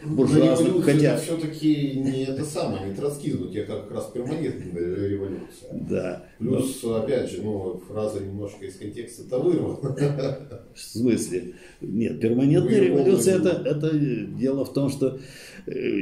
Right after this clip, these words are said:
Speaker 2: это взгляд Троцкого, э, понимания, а, а,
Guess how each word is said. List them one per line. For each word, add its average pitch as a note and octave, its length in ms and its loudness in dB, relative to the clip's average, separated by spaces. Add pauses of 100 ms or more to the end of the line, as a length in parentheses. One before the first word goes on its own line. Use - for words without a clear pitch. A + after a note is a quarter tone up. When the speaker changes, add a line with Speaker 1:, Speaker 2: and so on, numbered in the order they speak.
(200)
Speaker 2:
это A2+ 260 -2
взгляд B2 640 2
Троцкого, B2 720 6
э, G#2 160 4 (120)
понимания, A#2+ 560 2
а, F#2+ 260 -6
а, G2 280 -6